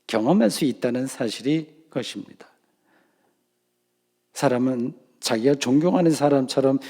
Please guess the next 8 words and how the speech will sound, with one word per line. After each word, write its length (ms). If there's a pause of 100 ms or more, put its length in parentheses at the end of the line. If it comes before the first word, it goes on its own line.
(120)
사는 280
걸 120
목표로 420
하지 160
않습니까? 680 (400)
이 40
일반적인 520
세상살이에서도요. 1700